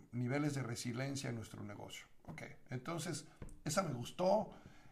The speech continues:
eh, porque tiene mucho que ver con lo que hemos estado platicando. En los grupos veinte recientemente ha sido mucho énfasis a, a esta parte, eh,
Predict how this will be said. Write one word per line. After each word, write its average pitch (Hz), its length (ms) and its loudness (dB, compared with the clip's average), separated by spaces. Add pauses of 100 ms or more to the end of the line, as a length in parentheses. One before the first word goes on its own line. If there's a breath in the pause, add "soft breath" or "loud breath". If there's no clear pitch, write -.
(120)
eh, 117 600 0 (140)
porque 127 200 0
tiene 175 180 6
mucho 180 260 4
que 156 80 4
ver 151 160 4
con 147 140 4
lo 127 80 2
que 143 80 0
hemos 135 140 2
estado 139 200 4
platicando. 117 540 0
En 113 80 0
los 117 100 0
grupos 131 380 2
veinte 139 260 0
recientemente 127 680 -2
ha 120 40 -2
sido 127 200 0
mucho 127 280 0
énfasis 123 480 -2
a, 104 180 2 (760 loud breath)
a 135 140 6
esta 143 380 2
parte, 131 680 4
eh, 110 340 -4